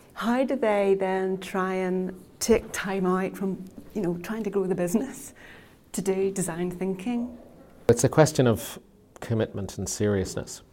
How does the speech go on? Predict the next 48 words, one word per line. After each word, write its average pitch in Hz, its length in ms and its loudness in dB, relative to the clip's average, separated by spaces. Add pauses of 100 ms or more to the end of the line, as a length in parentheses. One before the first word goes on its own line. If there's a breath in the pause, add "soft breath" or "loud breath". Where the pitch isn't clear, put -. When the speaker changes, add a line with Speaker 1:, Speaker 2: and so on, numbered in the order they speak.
(120)
Speaker 2:
Um, 90 540 -4 (680)
it's - 160 -4
like, 202 160 -2
I - 100 -6
suppose, 104 240 -2
any, 110 280 0
any 113 220 0
of 95 140 -2
us 92 180 -6
that 92 160 -6
make 95 200 -6
a 92 40 -8
commitment 92 460 -8
to 85 300 -6 (960 loud breath)
get 98 200 0
fit, 98 320 0
give 101 140 4
up 95 120 0
smoking 95 500 -2
or 87 60 -6
something 92 280 -4
like 92 120 -4
that. 95 120 -4
There 104 100 -2
are 107 60 0
mi-, 113 180 0
always 120 320 2
a 107 60 -2
million 107 400 0
reasons 92 340 -4
why 85 80 -4
this 92 220 -6
isn't 95 160 -4
the 95 80 -4
right 87 200 -2
time. 107 340 -4 (100)
Watching 107 300 -2
an 98 60 0
episode 92 300 -4
of 80 80 -4
The 82 60 -4
Apprentice 85 500 -6
shows 76 540 -8 (480 loud breath)
how 90 100 -2
people 87 320 -6
can 82 140 -6
be 78 100 -6
busy, 76 460 -6